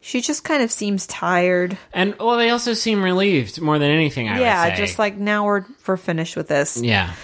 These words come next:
Speaker 1: Um, but JoJo says they have a mutual respect and that throughout this process it's been hard, but they did never talk about breaking up. Uh, then Chris shows some of the tabloids up on the screen,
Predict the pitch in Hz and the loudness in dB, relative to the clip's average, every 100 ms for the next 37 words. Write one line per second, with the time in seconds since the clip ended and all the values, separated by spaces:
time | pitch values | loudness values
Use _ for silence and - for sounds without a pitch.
0 | - - - - - 208 208 202 202 196 | -18 -20 -20 -12 0 4 4 4 4 0
1 | 190 196 - _ _ _ _ _ 247 254 | -4 -8 -12 _ _ _ _ _ -2 0
2 | 277 294 302 285 269 254 247 233 226 220 | 2 2 0 2 0 0 0 0 2 2
3 | 214 202 208 - 214 202 - - 190 190 | 2 0 -2 -4 -4 -6 -6 0 2 2
4 | 190 _ - - - 185 180 180 170 196 | -2 _ -18 -18 -6 -4 0 -2 -2 2
5 | 185 185 185 180 - 185 185 180 180 175 | 2 2 0 -4 2 2 2 -2 -2 -6
6 | 170 170 190 160 151 156 160 160 151 156 | -6 -4 0 2 2 0 -2 -2 -2 -2
7 | 147 143 151 147 - 151 - 151 139 156 | -2 -2 0 -2 -2 -4 -2 -2 0 -2
8 | 151 135 135 131 - - - - - - | -2 -2 0 0 -2 -8 -20 -20 -20 -20
9 | - - - 175 170 185 - 208 202 - | -20 -8 2 4 4 2 2 2 2 2
10 | 196 190 185 196 190 165 165 - 185 190 | 4 4 2 0 0 -2 -2 2 2 2
11 | 202 240 240 185 180 190 185 240 - - | 0 0 -2 -4 -2 -2 0 0 -4 -4
12 | 180 175 196 196 | -4 -2 -4 -4